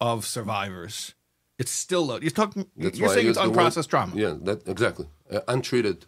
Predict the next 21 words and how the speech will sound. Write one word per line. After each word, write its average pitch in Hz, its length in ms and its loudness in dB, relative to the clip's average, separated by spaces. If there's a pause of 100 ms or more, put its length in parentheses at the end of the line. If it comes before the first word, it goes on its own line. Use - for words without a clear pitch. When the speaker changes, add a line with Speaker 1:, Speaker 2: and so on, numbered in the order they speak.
(120)
Speaker 2:
untreated 104 340 -2
trauma. 156 340 2 (280)
And 104 120 0
that's 127 220 0
why 127 160 6
I 110 40 2
use 113 220 2
the 110 60 -4
word 110 220 0
narrative, 104 800 -2 (680)
because 95 300 -8
that's 107 200 -4
what 117 120 0
they 104 80 0
teach 107 240 -2
in 104 80 0
the 95 80 -4
schools. 101 640 -2
And 98 100 -6
that's 104 160 -6
what, 107 120 -4